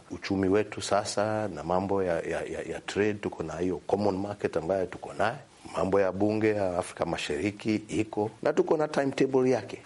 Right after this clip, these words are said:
Of course, hakuna jumuiya ambaye haina matatizo madogo madogo, lakini mimi naamini ya kwamba hata hayo matatizo tutaweza tu ya overcome.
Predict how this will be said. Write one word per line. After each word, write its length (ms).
Of 180
course, 400
hakuna 840
jumuiya 640
ambaye 320
haina 440
matatizo 800
madogo 440
madogo, 520
lakini 300
mimi 200
naamini 540
ya 120
kwamba 260
hata 160
hayo 260
matatizo 600
tutaweza 640
tu 720
ya 580
overcome. 420